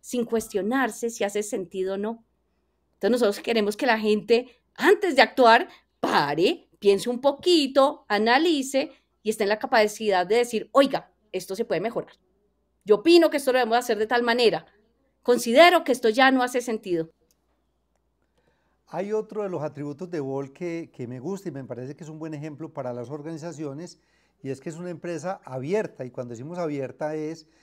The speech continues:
Speaker 2: tiene que ver con transparencia, pero también tiene que ver con unos flujos muy adecuados en la comunicación en todos los sentidos.
Speaker 1: Correcto.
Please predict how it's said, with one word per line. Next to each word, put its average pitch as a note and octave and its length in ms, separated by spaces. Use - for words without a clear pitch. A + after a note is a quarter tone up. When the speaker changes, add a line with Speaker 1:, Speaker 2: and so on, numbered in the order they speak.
Speaker 2:
tiene C#3 220
que E3 120
ver D#3+ 180
con D#3+ 180
transparencia, E3+ 880
pero C3+ 180
también B2+ 400
tiene D#3+ 240
que E3+ 140
ver D#3 180
con E3+ 180
unos E3 320
flujos E3 460
muy E3 160
adecuados D3 600
en C3+ 100
la C#3 140
comunicación C3 920
en D3 240
todos E3+ 200
los G3+ 100
sentidos. D#3 640
Speaker 1:
Correcto. F#3+ 640